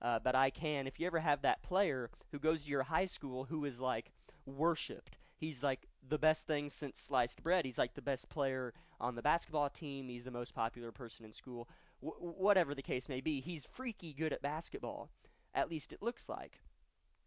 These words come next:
And you're thinking, "Oh my gosh, we have this kid. He's incredible." And then they even,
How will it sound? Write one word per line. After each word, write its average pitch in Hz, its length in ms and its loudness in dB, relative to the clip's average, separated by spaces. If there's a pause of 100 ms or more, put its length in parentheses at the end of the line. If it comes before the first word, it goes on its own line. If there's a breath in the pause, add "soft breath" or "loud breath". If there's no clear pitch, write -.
(140)
And 139 160 -2
you're 135 80 0
thinking, 135 320 -2
"Oh 139 80 2
my 113 160 -2
gosh, 120 320 -2
we 135 120 -2
have 110 120 0
this 131 220 -4
kid. 135 220 -2
He's 123 160 -8
incredible." 143 680 0 (420 soft breath)
And 139 180 0
then 156 320 0
they 156 140 4
even, 151 480 -2